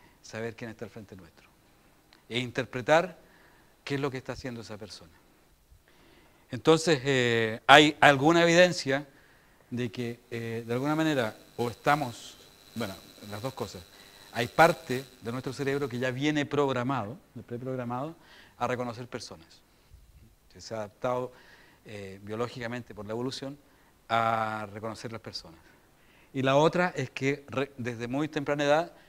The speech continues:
vamos aprendiendo a, a saber que al frente nuestro tenemos una persona. Y un psicólogo me explicaba, bueno, eh, cuando, cuando eres un bebé,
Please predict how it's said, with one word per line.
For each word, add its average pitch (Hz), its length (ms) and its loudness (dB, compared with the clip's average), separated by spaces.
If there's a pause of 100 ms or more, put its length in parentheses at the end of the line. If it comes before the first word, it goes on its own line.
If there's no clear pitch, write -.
(120)
vamos 139 300 0
aprendiendo 143 680 -4 (760)
a, 120 680 2 (420)
a 123 120 -2
saber 135 360 -4 (480)
que 135 100 -2
al 120 60 -2
frente 147 220 -2
nuestro 147 240 -4
tenemos 131 180 -8
una 117 120 -10
persona. 85 340 -16 (760)
Y - 40 -6
un 120 80 -8
psicólogo 139 320 -2
me 139 60 2
explicaba, 131 360 0
bueno, 131 380 0
eh, 110 300 -10
cuando, 107 420 -8 (180)
cuando 101 300 -12
eres 120 160 -8
un 139 60 -8
bebé, 143 320 -2